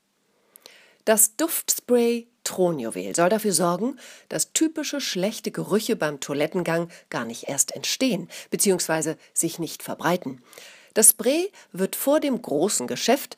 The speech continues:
auf die Wasseroberfläche gespritzt. Zunächst ist dieses Produkt kein Deodorant aus einer Sprühdose, sondern ein Parfum aus einem Flakon.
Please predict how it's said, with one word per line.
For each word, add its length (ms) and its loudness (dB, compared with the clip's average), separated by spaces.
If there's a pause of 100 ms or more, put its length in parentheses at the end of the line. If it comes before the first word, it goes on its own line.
(380)
auf 160 0
die 160 0
Wasseroberfläche 920 -2
gespritzt. 720 -4 (840)
Zunächst 480 6
ist 180 0
dieses 300 0
Produkt 560 -2 (140)
kein 360 -2
Deodorant 800 0
aus 200 -2
einer 240 -2
Sprühdose, 680 2 (540)
sondern 420 4
ein 160 -4
Parfum 560 -2
aus 180 -2
einem 260 -6
Flakon. 520 -8